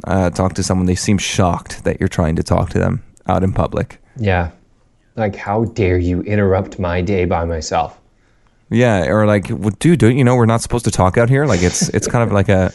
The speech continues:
Speaker 1: an understanding that we all have.
Speaker 2: Yeah, that's a, that's a super Vancouver for you, though.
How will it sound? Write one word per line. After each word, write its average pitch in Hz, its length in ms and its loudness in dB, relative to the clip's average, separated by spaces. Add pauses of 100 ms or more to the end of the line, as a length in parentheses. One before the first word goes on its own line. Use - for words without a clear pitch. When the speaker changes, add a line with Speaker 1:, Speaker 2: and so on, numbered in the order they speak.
Speaker 1:
an 110 120 2
understanding 110 540 2
that 92 100 2
we 95 100 4
all 95 200 4
have. 113 340 0 (180)
Speaker 2:
Yeah, 90 200 -2 (460)
that's 95 260 -10
a, 90 200 -6 (600)
that's 101 180 -6
a 92 320 0
super 95 360 -6
Vancouver 92 440 -8
for 98 220 -8
you, 98 100 -6
though. 90 220 -8